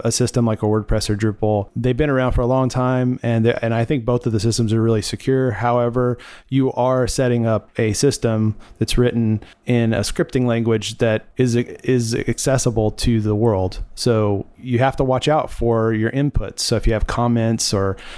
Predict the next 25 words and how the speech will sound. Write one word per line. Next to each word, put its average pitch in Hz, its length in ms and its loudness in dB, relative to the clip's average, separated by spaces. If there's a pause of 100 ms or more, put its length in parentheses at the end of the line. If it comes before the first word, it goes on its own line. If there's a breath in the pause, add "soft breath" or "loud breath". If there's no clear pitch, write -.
(100)
if - 80 -6
you 113 140 2
have 107 220 0
authenticated 110 640 0
users 110 420 0
and 104 100 0
they're 104 100 0
able 107 300 0
to 104 280 -2
create 117 340 -2
content 110 420 -2
or 104 40 -2
anything 107 260 -2
like 110 180 -2
that, 123 320 0 (340 loud breath)
you're 139 80 0
opening 147 220 0
yourself 123 400 0 (140)
into 110 480 0
a 101 40 0
S 98 120 -2
Q 135 180 0
L 113 80 2
injection 110 480 -2
attacks. - 520 -4